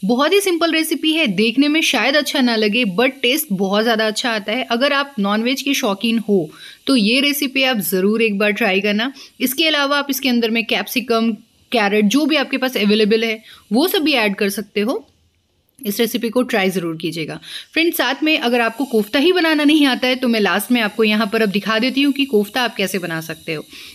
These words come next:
तो मैंने यहाँ पर पाँच सौ ग्राम मटन ले लिया है, इसको आप बूचर से बोलकर कुटवा सकते हो, यानी कि बारीक बारीक कटवा सकते हो, या वो इस तरह से कीमा बनाकर देंगे तो भी इसको आपको एक बार मिक्सर में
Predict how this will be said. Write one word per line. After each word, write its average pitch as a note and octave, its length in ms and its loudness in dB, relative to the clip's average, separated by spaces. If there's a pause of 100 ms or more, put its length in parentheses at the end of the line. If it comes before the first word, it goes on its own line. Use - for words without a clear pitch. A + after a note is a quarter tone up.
(100)
तो A3+ 80 2
मैंने B3 260 2
यहाँ D4 160 0
पर C#4 140 0
पाँच G3+ 260 -2
सौ C4+ 180 0
ग्राम B3 280 2
मटन G3+ 240 0
ले G#3+ 180 4
लिया G#3 240 2
है, C4 160 -4 (400)
इसको C4 260 0
आप D4+ 120 2
बूचर A#3 340 0
से D4 120 -2
बोलकर B3 500 2 (320)
कुटवा A3+ 360 2
सकते C4+ 280 -4
हो, C#4 100 2
यानी G#3+ 260 2
कि A3+ 120 -2
बारीक F#3+ 320 0
बारीक A3+ 260 0
कटवा F#3+ 280 0
सकते B3 300 -2
हो, D#4+ 200 -2 (300)
या D4+ 300 0 (540)
वो C4 200 4
इस C4+ 180 -2
तरह D#4+ 160 2
से E4 140 0
कीमा C4+ 320 6
बनाकर A#3+ 400 0
देंगे C4+ 300 2
तो C#4 220 2
भी C4+ 160 2
इसको - 460 -4
आपको A#3+ 360 0
एक G#3+ 200 0
बार B3+ 140 2
मिक्सर G#3+ 340 0
में A#3 200 0